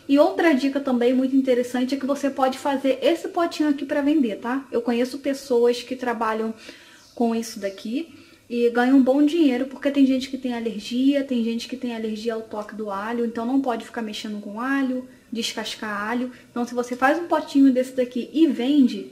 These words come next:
isso aqui vende muito, tá? Eu tenho, eu conheço uma pessoa que ganha vida com isso. Então, tranquilo. Agora é só você guardar, congelar e tá tudo certo. Então, aqui eu tô com um camarão. É...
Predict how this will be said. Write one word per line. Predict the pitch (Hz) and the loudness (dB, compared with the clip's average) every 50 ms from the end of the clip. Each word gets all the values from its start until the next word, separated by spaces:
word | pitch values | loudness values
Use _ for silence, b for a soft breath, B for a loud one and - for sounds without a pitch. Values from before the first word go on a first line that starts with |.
| - - | -16 -14
isso | - - | -10 -10
aqui | 233 226 - 247 | -8 -6 -6 -4
vende | 233 240 240 240 269 294 | -2 0 0 2 2 2
muito, | 262 214 190 190 - - | 0 0 -4 -8 -12 -12
tá? | - 247 285 330 - B B B B B B B B B B - - _ | -8 -8 -8 -8 -8 B B B B B B B B B B -20 -18 _
Eu | - 208 | -12 -8
tenho, | 214 233 226 226 | -6 -6 -4 -4
eu | - - 220 | -2 -2 -4
conheço | 220 - 233 233 233 240 - | -4 -4 -4 -4 -6 -2 0
uma | 277 285 285 | 0 0 0
pessoa | 285 302 294 285 - - 262 247 | 0 -2 -4 -4 -2 0 0 0
que | 247 - 240 | 0 -2 -4
ganha | - 247 247 269 269 | -4 -2 -2 0 0
vida | 254 269 262 247 254 | 0 0 -2 -4 -4
com | 254 - 302 339 339 | -4 -4 -2 0 2
isso. | 254 190 - - - 208 - - - B B B B B B B - | 0 0 -2 -8 -16 -18 -18 -20 -20 B B B B B B B -10
Então, | 247 233 233 247 247 254 269 269 | -8 -6 -2 0 0 0 0 0
tranquilo. | 294 302 359 381 - - 190 185 | 0 -2 -2 -4 -8 -10 -10 -10
Agora | 190 - 190 190 190 | -8 -6 -6 -6 -6
é | 208 | -6
só | - - 262 262 | -6 -4 -4 -2
você | 285 277 - 269 247 | -4 -4 -4 -4 -4
guardar, | 233 226 202 214 208 240 262 285 302 311 330 330 - - - - - | -2 -4 -6 -6 -6 -4 -2 -2 0 0 -2 -4 -6 -10 -20 -20 -12
congelar | - 240 220 208 196 - 196 196 196 196 202 233 262 269 | -8 -8 -6 -6 -6 -8 -8 -8 -8 -6 -4 -4 -4 -4
e | |
tá | 269 254 | -4 -6
tudo | 240 - 285 294 | -6 -6 -8 -8
certo. | - - - - - - - - - - - - - - - - - - - - - - - - - - - - - - - - - - - - - - - - - - - - - - - - _ _ _ _ - - - - _ - _ B B B B B B B B B B B B - | -10 -12 -16 -16 -16 -16 -18 -20 -20 -20 -20 -20 -20 -20 -20 -20 -20 -20 -20 -20 -20 -20 -20 -20 -20 -20 -20 -20 -20 -20 -20 -20 -20 -20 -20 -20 -20 -20 -20 -20 -20 -20 -20 -20 -20 -20 -20 -20 _ _ _ _ -20 -20 -20 -20 _ -20 _ B B B B B B B B B B B B -2
Então, | 269 302 339 339 - 220 185 175 - - | 0 0 2 2 0 -2 -2 -4 -6 -6
aqui | - 233 233 - - 330 | -4 -4 -4 -2 -2 -2
eu | 349 | -2
tô | 339 330 302 | 0 -2 -2
com | 277 277 | 0 0
um | 254 247 | 0 0
camarão. | 254 - 247 240 247 247 233 214 190 185 180 180 202 240 - B B B B B B B B _ - | 0 -2 -2 0 0 0 -2 -4 -6 -8 -8 -10 -10 -10 -12 B B B B B B B B _ -10
É... | 233 220 220 214 214 208 208 208 208 202 208 208 208 208 202 202 202 202 196 196 196 - | -8 -6 -6 -6 -6 -6 -6 -6 -6 -6 -6 -6 -6 -6 -6 -6 -6 -6 -6 -6 -8 -12